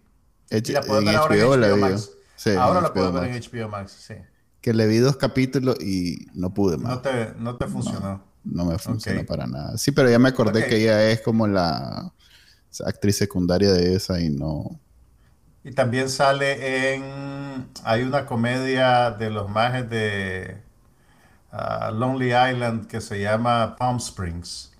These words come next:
Speaker 2: Y ella hace un papel pequeño en esa, en esa comedia. Ah, pero esta, esta, ¿qué tal, qué tal te fue? ¿Te
Speaker 1: Eh,
Speaker 2: dio
Speaker 1: estuvo
Speaker 2: risa, pues,
Speaker 1: bien,
Speaker 2: te
Speaker 1: como te
Speaker 2: gustó?
Speaker 1: digo, sí, sí, da risa, eh, te reí, este, hay cuatro o cinco de esas escenas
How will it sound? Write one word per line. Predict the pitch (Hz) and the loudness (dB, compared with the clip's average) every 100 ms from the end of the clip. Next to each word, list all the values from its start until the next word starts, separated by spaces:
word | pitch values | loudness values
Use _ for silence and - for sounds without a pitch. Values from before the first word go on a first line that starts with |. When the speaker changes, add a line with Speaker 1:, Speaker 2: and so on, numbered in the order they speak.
| _ _ _ _ | _ _ _ _
Speaker 2:
Y | 113 | -2
ella | 120 120 | 0 0
hace | 120 | 0
un | 123 | -2
papel | 110 110 113 107 104 | -4 -2 -2 -2 -4
pequeño | 95 - 104 98 | -6 -4 -2 -2
en | 98 | -4
esa, | 95 90 - 95 | -4 -8 -10 -14
en | 98 | -10
esa | 98 98 98 | -8 -10 -12
comedia. | 101 101 104 95 - _ _ _ - - | -12 -10 -10 -12 -16 _ _ _ -20 -12
Ah, | - 151 151 | 0 0 2
pero | 135 139 | 0 0
esta, | 165 190 170 156 | 0 0 0 -2
esta, | 170 175 | -6 -8
¿qué | 170 | -8
tal, | 165 156 147 | -8 -8 -8
qué | 156 | -10
tal | 156 151 | -8 -8
te | 135 | -10
fue? | - 107 92 _ _ _ _ _ - - - - - - - | -8 -10 -10 _ _ _ _ _ -20 -20 -20 -20 -20 -8 0
¿Te | 165 | 4
Speaker 1:
Eh, | |
Speaker 2:
dio | 160 175 | 4 4
Speaker 1:
estuvo | |
Speaker 2:
risa, | 160 247 196 | 2 2 2
pues, | 170 339 | 2 2
Speaker 1:
bien, | |
Speaker 2:
te | |
Speaker 1:
como | 147 135 | 4 4
te | - | 6
Speaker 2:
gustó? | |
Speaker 1:
digo, | 196 110 | 6 6
sí, | 131 113 - - - | 4 2 0 -12 -4
sí, | - 151 120 | 2 4 6
da | 104 | 4
risa, | 92 87 - - _ - - | 2 0 -2 -8 _ -12 -8
eh, | 80 | -6
te | - | -2
reí, | 95 95 90 90 117 - | 0 2 2 2 0 -2
este, | 95 - _ 90 85 82 78 73 - | -6 -6 _ 0 2 2 0 -4 -4
hay | 82 90 87 - _ _ _ _ | 0 0 0 -4 _ _ _ _
cuatro | - - - 90 | -4 -4 -2 -4
o | |
cinco | 82 90 80 | -2 0 0
de | 78 | 0
esas | 95 | 2
escenas | 90 - 78 80 82 82 82 | 0 0 -2 0 0 0 -2